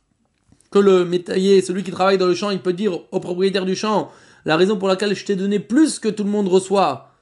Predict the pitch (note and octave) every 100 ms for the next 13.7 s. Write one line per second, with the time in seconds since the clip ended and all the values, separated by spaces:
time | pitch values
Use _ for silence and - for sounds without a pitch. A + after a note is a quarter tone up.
0 | _ _ _ _ - D#3+ G3+ F#3+ F#3+ -
1 | E3 F3+ F3 F3 E3+ F3+ F3 E3+ F#3 D#3+
2 | B2+ _ _ - D3+ - B2+ C3+ - _
3 | B2+ B2+ B2 C#3 E3 D#3+ D#3+ C#3 D3 C#3
4 | - - F3 D#3 D3 D3+ C3+ D#3+ E3 E3
5 | F3 F#3 A3 D4+ G3+ - _ - F3 G3
6 | A3 G#3+ G3+ G3+ G3+ G#3 G#3+ A3 G#3+ A3+
7 | G3+ G3 F#3+ F3 F#3 F#3+ F#3 F3 G3 F3+
8 | E3+ E3+ E3 - G#3 G3+ A3+ D4 F#3+ F#3+
9 | G#3 C#4+ G3+ C#3+ - _ - F#3 F3+ F#3
10 | F#3 G#3 G3+ G3+ G3 E3+ F3+ G3+ C#4+ F#3+
11 | C3 _ _ _ _ _ _ _ - C#3+
12 | C3 B2+ C#3+ F3 F#3+ E3 D3+ E3 F#3 E3+
13 | E3+ D3 C3+ E3+ C#3+ F#3+ G#3+